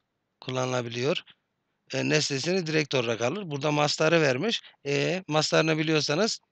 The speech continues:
anlamını da ezberlemek istiyorsanız, efendim, e, babıyla birlikte,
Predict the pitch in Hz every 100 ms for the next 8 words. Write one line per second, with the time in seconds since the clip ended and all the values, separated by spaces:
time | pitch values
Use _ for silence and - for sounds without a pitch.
0 | _ _ _ _ - - _ - 143 147
1 | 151 160 147 143 139 147 151 147 - 147
2 | 127 135 160 190 - _ _ _ _ _
3 | _ _ - 131 143 135 _ _ _ _
4 | - 120 120 117 113 113 117 117 120 147
5 | 143 123 120 - 107